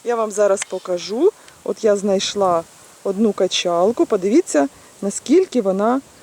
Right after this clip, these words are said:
маленька, така тоненька і сантиметрів десять, ну, до п'ятнадцяти, мабуть, в довжину.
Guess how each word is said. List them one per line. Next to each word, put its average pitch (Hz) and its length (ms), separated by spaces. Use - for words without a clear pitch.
маленька, 269 840
така 202 300
тоненька 302 960
і 339 340
сантиметрів 240 840
десять, 277 800
ну, 240 220
до 208 140
п'ятнадцяти, 214 720
мабуть, 190 460
в 185 80
довжину. 190 600